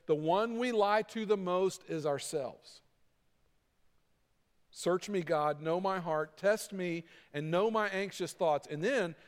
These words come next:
you talk about getting intense. This is where it gets really intense. Verse twenty-four, "See if there is any offensive way in me." What David is praying is, "God, uncover my sin."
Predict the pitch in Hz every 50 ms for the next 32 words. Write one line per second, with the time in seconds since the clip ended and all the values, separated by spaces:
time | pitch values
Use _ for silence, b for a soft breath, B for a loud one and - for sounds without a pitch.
0 | B B 175 - 277 233 185 190 185 160 143 175 - - 143 139 - - 247 226
1 | 180 - - 185 190 - 247 190 208 214 202 165 156 170 147 - - 180 214 220
2 | 196 180 156 - 170 165 156 143 - 196 220 214 - 233 208 185 156 - 220 214
3 | 190 165 147 B B B B B B - - 262 269 277 262 240 - 226 214 196
4 | 185 170 156 151 - - 226 254 269 277 277 262 - 214 202 - - - 240 240
5 | 233 - - 233 202 180 180 190 196 196 202 202 196 196 208 - 170 165 165 165
6 | 170 170 151 123 110 - b b b b 160 175 165 139 208 240 285 277 262 220
7 | 185 - - - 190 185 180 180 180 185 170 147 127 - 196 185 190 196 190 -
8 | 214 254 240 - - 233 226 202 214 196 196 185 180 170 - - - 185 160 117
9 | 92